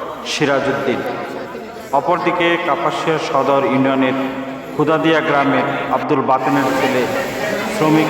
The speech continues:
লীগের সহ ক্রীড়া সম্পাদক মজনু মিয়া সহ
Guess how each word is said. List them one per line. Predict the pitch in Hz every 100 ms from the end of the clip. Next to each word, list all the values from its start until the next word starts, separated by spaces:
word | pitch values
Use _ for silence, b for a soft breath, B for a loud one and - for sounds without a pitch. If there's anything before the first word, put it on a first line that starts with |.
| 135
লীগের | 135 139 135 - - - 170 190 185 -
সহ | 127 135 135
ক্রীড়া | 139 131 123 131
সম্পাদক | 123 131 135 147 147 - - - 131
মজনু | 143 143 147
মিয়া | 143 135
সহ | - 131 123 110